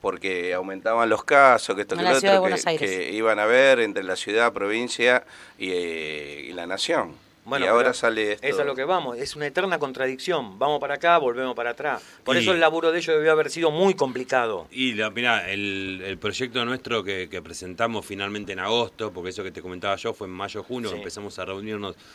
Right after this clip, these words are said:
Speaker 4: toda la semana, ¿viste? Por ahí los sábados en Carnaval Alternativo,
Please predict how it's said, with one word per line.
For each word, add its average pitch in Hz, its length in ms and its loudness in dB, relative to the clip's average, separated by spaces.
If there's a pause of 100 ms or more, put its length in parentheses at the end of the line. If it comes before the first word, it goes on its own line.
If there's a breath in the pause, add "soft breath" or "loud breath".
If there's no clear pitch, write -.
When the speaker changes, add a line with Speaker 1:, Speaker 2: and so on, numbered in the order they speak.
(320 loud breath)
Speaker 4:
toda 110 180 0
la 101 120 0
semana, 117 480 0
¿viste? 104 220 -2
Por 95 160 -2
ahí 101 160 0
los 92 180 -6
sábados 98 460 0
en 95 80 -12
Carnaval 95 320 -4
Alternativo, 98 1040 -6